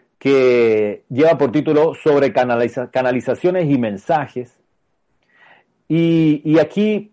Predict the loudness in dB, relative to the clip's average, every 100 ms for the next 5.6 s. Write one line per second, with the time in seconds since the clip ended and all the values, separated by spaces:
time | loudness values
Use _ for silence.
0 | -6 -4 -2 -2 -2 -4 -2 -4 -2 -2
1 | -2 0 0 0 -2 -4 -4 -4 -6 -6
2 | -6 -6 -8 _ _ _ -4 0 0 0
3 | 0 2 0 2 2 2 2 2 4 2
4 | 0 -2 -6 _ _ _ -4 -2 0 -2
5 | -2 -4 -4 0 0 -2